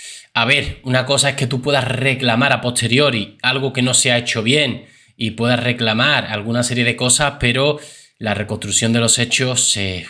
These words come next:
no sé, mm, ya, ya os digo yo que hemos preguntado a expertos que han estado en el canal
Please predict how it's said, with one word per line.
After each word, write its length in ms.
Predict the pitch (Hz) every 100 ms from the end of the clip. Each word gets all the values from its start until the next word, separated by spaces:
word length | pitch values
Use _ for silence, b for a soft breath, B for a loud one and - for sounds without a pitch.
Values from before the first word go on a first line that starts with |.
| -
no 160 | 107 107
sé, 320 | 120 - - -
mm, 520 | 113 107 107 101 104
ya, 200 | 117 113
ya 180 | 123 120
os 60 |
digo 180 | 127 120
yo 240 | 110 127
que 480 | 127 113 107 - _ - - -
hemos 240 | 127 131
preguntado 480 | - 117 120 117 107
a 60 |
expertos 400 | 107 131 120 117
que 60 | 110
han 80 | 110
estado 260 | 113 113 113
en 60 |
el 100 | 117
canal 420 | 113 113 127 147